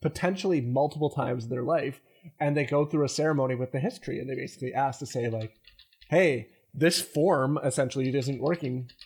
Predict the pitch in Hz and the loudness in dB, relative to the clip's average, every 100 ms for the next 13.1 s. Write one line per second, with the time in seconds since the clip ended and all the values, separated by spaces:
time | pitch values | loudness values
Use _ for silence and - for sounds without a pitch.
0 | - 139 127 117 117 165 - _ _ _ | -8 -2 0 0 -2 -4 -6 _ _ _
1 | - 135 123 123 185 135 127 135 143 135 | -2 -2 -2 2 2 2 -2 0 2 2
2 | 123 165 165 175 160 147 131 143 151 131 | -2 0 2 2 0 0 0 -2 2 0
3 | 120 123 143 139 123 127 120 113 135 _ | 2 2 2 2 2 0 -2 -8 -16 _
4 | _ _ _ _ 127 123 - 139 127 123 | _ _ _ _ 2 2 2 -2 0 -2
5 | - 127 135 139 120 131 127 131 131 127 | -4 -4 -2 -2 -2 -6 -6 -2 -4 -2
6 | - 127 131 127 - _ _ - _ - | -2 -2 -2 -6 -8 _ _ -20 _ -2
7 | 143 135 131 143 135 139 127 131 127 123 | 0 2 2 2 2 2 2 0 0 0
8 | 123 - - - - - _ 151 160 160 | -2 -4 -14 -18 -20 -20 _ 0 2 4
9 | 135 131 - - 131 120 127 - 131 - | 2 0 -6 -2 0 0 -2 -2 -2 2
10 | 190 175 135 - 123 117 117 - 120 - | 2 4 0 0 0 2 0 0 -2 0
11 | 131 143 123 - - - - - _ _ | 0 2 0 -6 -10 -10 -14 -20 _ _
12 | _ _ _ - 160 127 - 143 147 151 | _ _ _ 0 0 0 -2 0 0 0
13 | 123 | -2